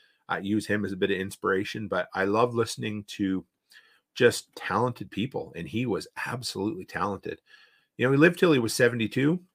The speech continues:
eh, so he had a good life, but he was still seemed like he was, had lots left in him.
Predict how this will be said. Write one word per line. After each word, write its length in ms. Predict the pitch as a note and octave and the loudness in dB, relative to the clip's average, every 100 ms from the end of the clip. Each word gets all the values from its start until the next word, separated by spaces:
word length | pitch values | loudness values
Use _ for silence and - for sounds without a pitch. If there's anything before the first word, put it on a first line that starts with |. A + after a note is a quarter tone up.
| _ | _
eh, 400 | - - - - | -20 -20 -20 -10
so 220 | A#2+ D3+ | -4 0
he 80 | D3+ | 2
had 120 | G#3 | 2
a 40 | D#3 | 2
good 200 | B2 A#2 | 2 4
life, 360 | C3+ G#3+ - - | 4 4 0 0
but 140 | A#2 | 0
he 60 | E3 | 0
was 160 | - | -2
still 320 | - A#3 A3+ | 4 6 6
seemed 260 | - E3+ C#3 | 2 -2 2
like 160 | B2+ - | 2 2
he 140 | A#2+ | -2
was, 400 | G2+ G2 F2+ - - | 2 0 0 -10 -2
had 200 | A#2+ A2 | 0 4
lots 300 | G#2+ A#2 - | 4 4 2
left 260 | G#2+ - | 0 0
in 100 | A#2+ | -2
him. 180 | D3+ G#2+ | -2 -4